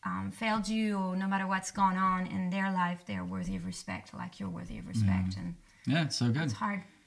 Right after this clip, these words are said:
Speaker 2: That's
Speaker 1: Because you
Speaker 2: right.
Speaker 1: wanna treat them like a three-year-old sometimes. I do wanna treat you like a three-year-old sometimes,
Speaker 2: Yeah.
Speaker 1: but I,
Speaker 2: And then we get
Speaker 1: but I don't
Speaker 2: so,
Speaker 1: get to. <laughs>
Speaker 2: and then you say something like that that's offensive,
Speaker 1: Yeah.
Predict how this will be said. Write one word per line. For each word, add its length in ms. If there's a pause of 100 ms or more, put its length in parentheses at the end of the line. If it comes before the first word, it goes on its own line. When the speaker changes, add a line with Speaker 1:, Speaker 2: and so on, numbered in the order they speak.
(200)
Speaker 2:
That's 100
Speaker 1:
Because 100
you 60
Speaker 2:
right. 100
Speaker 1:
wanna 100
treat 180
them 140
like 160
a 60
three-year-old 440
sometimes. 360
I 80
do 180
wanna 160
treat 260
you 120
like 160
a 20
three-year-old 460
sometimes, 440
Speaker 2:
Yeah. 120
Speaker 1:
but 100
I, 120
Speaker 2:
And 220
then 140
we 80
get 140
Speaker 1:
but 60
I 40
don't 320
Speaker 2:
so, 60
Speaker 1:
get 0
to. 60 (100)
<laughs> 200
Speaker 2:
and 120
then 180
you 280
say 280
something 480
like 300
that 260
that's 160
offensive, 640
Speaker 1:
Yeah. 220